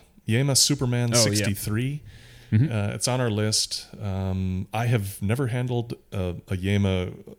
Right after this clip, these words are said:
Speaker 1: in, insofar as the, the current generation of ownership of that brand. I have this old Yema bipole duopoly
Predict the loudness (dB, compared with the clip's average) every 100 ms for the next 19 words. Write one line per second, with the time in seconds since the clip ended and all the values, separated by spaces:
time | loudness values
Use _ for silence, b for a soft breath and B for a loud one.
0 | -20 -20 -16 -18 _ -4 -2 -4 -4 -2
1 | -2 -4 -4 -4 -4 -8 -10 -10 -6 -6
2 | -8 -12 -6 -6 -4 -6 -4 -4 -6 -8
3 | -12 -6 -2 -2 -4 -8 -10 -10 -12 -8
4 | -6 -6 -4 -2 -2 -2 0 0 0 0
5 | -6 B B B B B 2 4 2 2
6 | 0 6 6 4 0 -2 -2 -2 -2 -2
7 | -4 -6